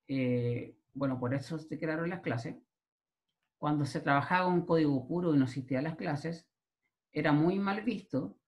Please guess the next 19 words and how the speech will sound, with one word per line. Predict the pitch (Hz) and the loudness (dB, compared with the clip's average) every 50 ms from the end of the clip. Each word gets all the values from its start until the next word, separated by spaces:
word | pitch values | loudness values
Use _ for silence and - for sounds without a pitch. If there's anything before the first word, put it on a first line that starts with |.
| _ _ _ | _ _ _
que | - 139 | -2 0
nosotros | 131 131 131 - - 160 165 165 - 160 165 - - - _ _ _ | 0 0 0 -2 -4 -6 -4 -4 -4 -6 -6 -6 -12 -18 _ _ _
en, | - 143 151 151 151 151 139 127 127 - - _ _ _ _ _ _ _ - | -2 0 2 2 4 4 4 2 0 -4 -8 _ _ _ _ _ _ _ -4
con | - 143 143 | 0 0 2
la | 143 | 0
estructura | 135 - - 131 123 165 - - | 0 -2 -4 -6 -4 -2 -4 0
de | 151 143 | 0 2
datos | 139 156 180 - - 214 208 - - - 320 - - | 0 0 0 -2 -4 -6 -8 -10 -12 -14 -14 -10 -4
mezcláramos | - 151 143 143 - 170 160 160 160 160 160 156 151 | -2 -2 -2 -2 -2 -2 -2 0 0 0 0 2 2
las | 143 139 | 2 2
operaciones, | 131 127 135 123 123 123 - - - - - - _ _ _ _ _ _ _ _ _ _ _ _ _ _ - | 0 0 -2 -4 -4 -4 -6 -8 -10 -12 -12 -16 _ _ _ _ _ _ _ _ _ _ _ _ _ _ -16
¿ya? | - - 143 139 147 175 170 _ _ _ _ _ _ - | -12 -8 -8 -8 -8 -8 -12 _ _ _ _ _ _ -6
Era | 170 147 147 147 | -2 0 0 2
como, | 143 147 139 143 139 139 135 135 131 131 127 127 123 123 120 120 123 131 143 - _ _ _ _ _ | 2 2 4 6 6 6 6 6 4 4 4 4 4 2 2 0 -2 -4 -6 -12 _ _ _ _ _
no | - 139 | -12 -10
sé, | - - 131 - - | -8 -8 -10 -8 -8
es | - 147 | -8 -6
como | - 165 160 156 160 | -2 0 0 0 2
que | 170 160 160 - | 0 -2 -4 -8